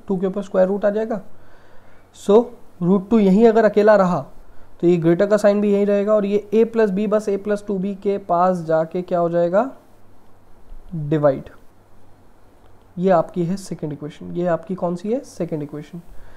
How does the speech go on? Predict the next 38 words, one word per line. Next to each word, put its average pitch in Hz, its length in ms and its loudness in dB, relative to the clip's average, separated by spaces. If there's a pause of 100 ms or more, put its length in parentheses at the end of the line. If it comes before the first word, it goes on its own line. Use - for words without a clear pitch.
(220)
अब 151 100 -4
ज़रा 165 180 2
first 202 360 0
equation 214 460 0 (460)
and 165 120 -2
second 175 240 -2
equation 185 360 -4
को 196 80 0
देखिए 190 340 -2
ज़रा। 208 220 -4 (580)
तो 170 60 4
आप 165 120 4
कह 196 140 2
रहे 196 120 2
हैं - 140 -6
A 202 140 6
by 208 200 10
B 202 120 0
बड़ा 180 260 6
है 196 140 4
root 185 260 0
two 185 120 0
से, 143 180 -6 (800)
और 160 80 2
second 180 240 0
equation 190 300 -2
कह 196 100 -2
रही 202 100 0
है 202 80 0
root 208 280 -2
two 220 100 0
बड़ा 202 240 6
है 226 160 4 (920)
A 196 180 4
plus 202 360 0
two 185 140 -2
B 202 160 -2
by 180 180 4